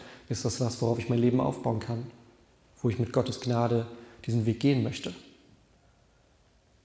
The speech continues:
Genauso kannst du aber auch sagen, „Naja, ich lass es, ich gehe einfach“, so wie Pilatus am Ende vom Gespräch den Raum verlässt. „Ich gehe einfach.“ Und dann kannst du so leben, wie du willst.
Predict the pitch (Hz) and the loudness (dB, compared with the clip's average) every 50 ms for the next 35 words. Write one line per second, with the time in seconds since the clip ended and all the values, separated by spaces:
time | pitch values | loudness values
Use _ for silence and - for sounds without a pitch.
0 | _ _ _ _ _ _ _ _ _ _ _ _ _ _ _ _ _ _ _ _ | _ _ _ _ _ _ _ _ _ _ _ _ _ _ _ _ _ _ _ _
1 | _ _ _ _ _ _ _ _ _ _ _ - - 117 110 110 110 107 127 127 | _ _ _ _ _ _ _ _ _ _ _ -2 2 4 4 6 4 4 4 2
2 | 139 135 135 - 147 139 139 139 131 139 - 139 135 135 135 135 131 131 - - | 2 2 4 4 6 6 6 6 4 4 4 4 4 4 2 0 -2 -4 -8 -12
3 | - - - - - - - - - - - - - - - - - - - 107 | -16 -18 -20 -20 -20 -20 -20 -18 -18 -18 -18 -18 -20 -20 -20 -18 -10 -2 0 2
4 | 98 95 101 113 117 117 - - - - - - 135 95 120 120 127 123 - 110 | 4 4 4 2 0 -2 -6 -12 -16 -16 -10 -8 -6 -4 -2 -2 -2 -2 -4 -8
5 | - - - - 127 107 - - 135 139 147 123 113 - 107 92 95 120 117 123 | -10 -10 -12 -10 -10 -6 0 2 4 4 4 4 2 0 -2 0 2 2 4 4
6 | 123 123 123 - - - - - - - 127 123 127 135 135 127 - 123 135 135 | 2 2 0 -4 -12 -16 -18 -12 -4 0 2 2 2 2 0 0 -2 0 2 2
7 | 127 123 - 127 120 120 120 - - 135 131 127 - 135 117 127 127 123 - - | 2 2 2 2 0 0 0 2 4 4 4 4 4 2 2 2 2 0 0 -2
8 | 117 110 110 - - - - - - - - _ _ _ _ _ _ - - - | -2 -2 -2 -6 -10 -14 -18 -20 -20 -20 -20 _ _ _ _ _ _ -20 -20 -20
9 | - _ _ _ - - - - - 135 139 131 127 120 - - - - - - | -20 _ _ _ -6 -6 -4 0 2 4 4 4 2 0 -2 -6 -8 -8 -10 -12
10 | - - 147 143 123 - 139 143 139 - 127 117 127 127 123 127 139 139 143 127 | -8 -4 -2 -2 0 2 2 2 4 4 8 8 10 10 10 10 8 8 8 6
11 | 135 131 139 123 123 107 95 - - - - | 6 6 6 6 6 4 2 -2 -4 -6 -6